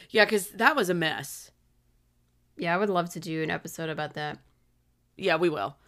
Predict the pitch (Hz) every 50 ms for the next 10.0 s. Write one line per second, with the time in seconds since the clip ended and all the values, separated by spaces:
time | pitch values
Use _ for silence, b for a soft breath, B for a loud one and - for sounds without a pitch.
0 | b b b b b 220 240 277 294 - - - 262 311 - 370 320 - - -
1 | - 254 254 226 220 226 208 226 277 330 339 247 254 254 262 240 - - 226 208
2 | 190 180 196 196 196 196 190 185 - 196 - 202 190 185 180 175 - 170 - -
3 | - 254 285 294 285 190 180 170 170 175 170 170 - - 196 202 202 190 180 -
4 | - _ _ - - 262 302 359 349 - - 220 208 185 - - - 202 208 233
5 | 247 240 226 180 175 170 - - 233 262 294 208 180 175 180 175 170 170 170 170
6 | - - - 208 196 185 180 175 175 170 170 - - _ _ - 185 175 - -
7 | 185 175 175 170 - - - 175 185 190 190 190 185 - 190 - - 226 269 311
8 | 240 160 170 170 170 170 - 170 160 - - 202 208 - - _ - 262 277 -
9 | - 196 175 - - 240 254 254 226 240 254 262 240 220 180 139 - - - -